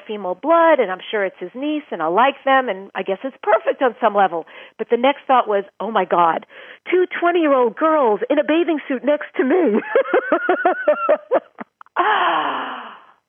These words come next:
And then it was only supposed to be us from our high school. And one of our friends kept saying this thing about a mysterious guest he was bringing. Well, I assumed he was gonna surprise us from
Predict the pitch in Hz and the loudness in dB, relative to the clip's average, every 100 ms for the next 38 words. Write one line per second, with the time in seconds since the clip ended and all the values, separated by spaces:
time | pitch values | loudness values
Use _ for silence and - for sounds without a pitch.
0 | _ _ - 311 294 277 392 381 240 269 | _ _ -2 -2 0 2 4 4 2 0
1 | 320 294 294 311 - 311 403 440 - 311 | -2 -2 -2 -2 0 0 2 0 2 0
2 | 311 311 262 - 302 339 - 254 226 214 | 0 -4 -8 -2 0 0 -2 -4 0 0
3 | 302 339 - - 196 185 _ - - - | 2 0 -2 -8 -10 -14 _ -20 -20 -4
4 | 240 254 277 403 539 359 - - 233 208 | -2 2 2 2 2 2 0 2 2 2
5 | 214 - 262 - - 277 262 254 240 240 | -2 -4 -4 -4 0 2 2 2 -2 0
6 | 262 254 233 220 202 190 - - 302 294 | 0 0 2 0 0 -6 -10 -2 0 2
7 | 247 - - 240 285 - 208 185 170 196 | 0 -2 -2 -2 -2 -8 -8 -8 -8 -4
8 | 196 180 160 - 220 - 302 339 330 - | -4 -4 -10 -4 -2 2 2 2 -2 -2
9 | 254 254 262 233 202 214 196 196 - 214 | -2 -2 -6 -8 -6 -8 -6 -10 0 2
10 | 202 202 180 - 190 | 2 2 -2 -4 -12